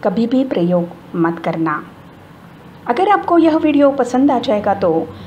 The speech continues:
कृपया सब्सक्राइब करना मत भूलिए और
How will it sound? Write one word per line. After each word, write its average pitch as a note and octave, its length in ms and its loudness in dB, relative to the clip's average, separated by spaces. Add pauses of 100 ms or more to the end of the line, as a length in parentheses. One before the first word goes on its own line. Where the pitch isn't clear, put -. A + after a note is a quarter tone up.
(160)
कृपया C4+ 460 2
सब्सक्राइब E4+ 500 0
करना A3 320 0 (340)
मत G#3+ 240 -2
भूलिए F3 400 0 (580)
और F3+ 220 2